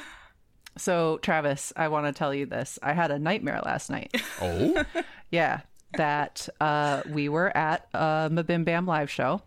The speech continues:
Speaker 2: Uh-huh.
Speaker 1: and y'all were doing Mabim Bam for Act One, and then Ann and I were gonna have you on as a guest for this show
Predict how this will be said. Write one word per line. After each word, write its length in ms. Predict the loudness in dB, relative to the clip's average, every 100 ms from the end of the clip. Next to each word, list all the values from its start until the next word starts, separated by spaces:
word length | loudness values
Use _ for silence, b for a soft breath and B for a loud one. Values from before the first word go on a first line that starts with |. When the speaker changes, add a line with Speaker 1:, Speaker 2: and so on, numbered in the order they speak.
| -6
Speaker 2:
Uh-huh. 300 | -2 0 2
Speaker 1:
and 380 | 2 2 2 0
y'all 280 | 0 2 2
were 120 | 0
doing 420 | 0 0 2 0 0
Mabim 320 | -2 0 0
Bam 340 | 2 2 0 -2 -4
for 220 | -2 0
Act 300 | 0 0 -2
One, 300 | -2 0 -2 -6 -4
and 160 | 0 2
then 220 | 2 0 0
Ann 240 | 2 2
and 120 | 2
I 300 | 2 2 0 0
were 80 | -2
gonna 160 | -2
have 200 | 0 0
you 200 | 0 0
on 160 | 0 0
as 120 | -2
a 40 | -2
guest 560 | 0 0 0 -6 -10 _
for 340 | -6 0 2 2
this 280 | 0 -2
show 420 | -2 0 2 0